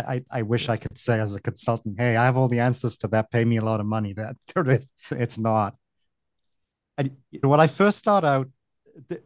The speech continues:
working with people from scratch, clients from scratch, has been very recent for me. A-, and it, it's been in the past few weeks, I've had two people contact me, and they are just getting into the industry. What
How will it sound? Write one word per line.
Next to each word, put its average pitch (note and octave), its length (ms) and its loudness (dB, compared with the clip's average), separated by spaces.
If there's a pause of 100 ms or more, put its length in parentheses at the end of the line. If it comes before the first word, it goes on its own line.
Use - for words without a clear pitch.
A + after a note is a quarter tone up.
working G3 460 0
with A3 140 -2
people E3+ 260 0
from C3+ 200 2
scratch, - 640 -4
clients B2 340 0
from A2 100 -4
scratch, G#2+ 320 -4
has G2+ 140 -8
been G#2+ 340 -2
very A#2+ 420 2
recent A2 400 -4
for - 180 -20
me. - 580 -14
A-, C3+ 80 -10
and B2 160 -2
it, A#2 120 -6
it's B2+ 180 -6
been B2 160 0
in A#2 100 0
the A2+ 60 -2
past A#2 380 -4 (180)
few A#2+ 140 -4
weeks, A2+ 260 -4
I've B2 200 -6
had A2 180 -4 (400)
two C#3 220 -2
people C3 340 -6
contact A2+ 560 -4
me, G#2+ 240 -8 (500)
and A2 320 0
they A2 140 -4
are G#2+ 100 -2
just A2+ 460 -2
getting A2+ 240 -6
into G#2+ 220 -6
the G#2+ 120 -8
industry. G2+ 440 -10
What A2 180 -10